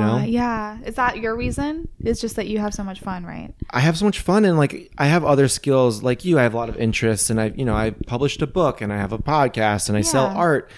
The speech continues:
Speaker 1: but nothing, nothing has, like, I keep doing this.
Speaker 2: Yeah.
Speaker 1: I,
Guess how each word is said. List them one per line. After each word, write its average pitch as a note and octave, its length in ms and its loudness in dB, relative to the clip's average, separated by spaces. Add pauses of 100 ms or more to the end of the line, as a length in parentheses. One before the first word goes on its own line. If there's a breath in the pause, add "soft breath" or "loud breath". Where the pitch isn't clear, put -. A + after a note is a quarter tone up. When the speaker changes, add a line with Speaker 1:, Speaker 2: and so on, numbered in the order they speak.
(720 loud breath)
Speaker 1:
but - 460 0
nothing, D3 1040 0 (960)
nothing D#3 760 0
has, C3+ 200 2
like, C3+ 260 0
I C3+ 100 2
keep - 400 -4
doing B2 340 2
this. - 440 -6
Speaker 2:
Yeah. C4+ 300 2 (120)
Speaker 1:
I, B2 120 0